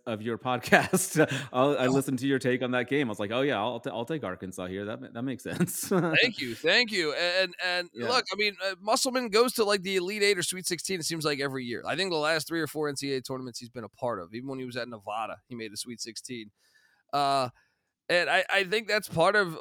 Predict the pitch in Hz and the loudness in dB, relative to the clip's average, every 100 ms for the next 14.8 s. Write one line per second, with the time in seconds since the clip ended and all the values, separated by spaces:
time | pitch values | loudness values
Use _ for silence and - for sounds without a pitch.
0 | 151 160 185 190 156 170 170 170 170 165 | -2 0 2 2 2 2 2 2 2 2
1 | 170 127 170 165 160 170 170 - 190 202 | 0 -2 -2 2 2 2 0 0 0 0
2 | 143 135 135 - 165 190 - 90 - 156 | -2 -4 -2 0 0 0 -4 -10 -8 -6
3 | 147 131 90 135 - 190 - 202 156 135 | -4 -4 -4 -6 -4 -4 -4 -6 -6 -2
4 | 143 160 165 139 147 170 127 131 117 139 | 0 2 2 0 0 0 -2 -8 -6 -4
5 | 147 117 165 123 117 131 156 160 151 143 | -4 -2 -4 -4 -6 -6 -6 -6 -2 -2
6 | 135 123 127 - 135 127 147 - 110 107 | -2 -4 -4 -2 -4 -2 -2 -4 -8 -4
7 | 120 156 143 151 151 147 135 - 160 151 | -2 -2 -4 -4 -2 -2 -2 -8 -10 -8
8 | 107 131 131 120 - _ _ _ _ _ | -6 -4 -4 -6 -12 _ _ _ _ _
9 | _ _ _ _ - 123 156 156 147 135 | _ _ _ _ -6 0 2 0 -4 -2
10 | 139 147 147 139 - 131 127 156 175 131 | -2 0 -2 -4 -4 -4 -2 2 2 2
11 | 113 110 117 - _ _ _ _ _ - | -2 -4 -8 -14 _ _ _ _ _ -4
12 | 135 180 175 147 135 160 143 151 160 151 | 0 0 0 -2 -2 -4 0 0 0 -2
13 | 123 127 120 - 110 80 - - - 135 | -4 -4 -4 -4 -4 -6 -12 -16 -10 -8
14 | 143 143 127 123 123 131 165 196 | -2 -2 -2 -8 -10 -2 0 0